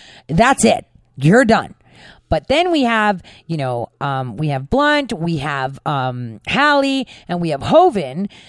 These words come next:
that were retweeted and put forward because what?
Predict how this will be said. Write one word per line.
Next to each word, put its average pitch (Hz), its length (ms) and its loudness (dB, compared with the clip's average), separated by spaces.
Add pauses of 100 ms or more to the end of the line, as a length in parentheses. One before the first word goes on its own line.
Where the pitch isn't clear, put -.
(140)
that 156 320 -4
were 147 440 -2
retweeted 113 840 -10 (200)
and 127 180 -6
put - 280 -6
forward 151 460 -6 (300)
because 269 680 2 (140)
what? 226 280 -2